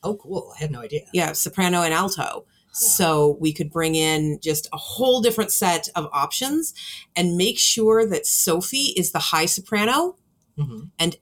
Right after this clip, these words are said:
Speaker 2: Esme is the low alto. So when they drop out, suddenly the chorus actively sounds incomplete.
Speaker 1: Ooh,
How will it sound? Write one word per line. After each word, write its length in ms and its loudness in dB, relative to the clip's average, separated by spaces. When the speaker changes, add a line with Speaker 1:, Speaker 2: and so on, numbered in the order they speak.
Speaker 2:
Esme 560 0
is 140 0
the 100 0
low 280 4
alto. 520 -2
So 200 2
when 180 0
they 160 4
drop 340 0
out, 320 2
suddenly 320 0
the 100 -4
chorus 540 0
actively 520 0
sounds 720 2
incomplete. 800 -6
Speaker 1:
Ooh, 460 -6